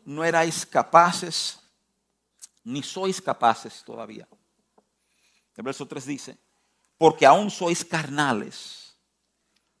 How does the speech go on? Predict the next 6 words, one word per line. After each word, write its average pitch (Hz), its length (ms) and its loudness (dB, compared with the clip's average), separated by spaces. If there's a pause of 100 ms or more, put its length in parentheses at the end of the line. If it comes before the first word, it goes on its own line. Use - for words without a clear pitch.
pues - 540 2
habiendo 226 440 -6
entre 214 220 -8
vosotros 135 720 -10
celos, 165 800 -10 (540)
contiendas 151 1300 -8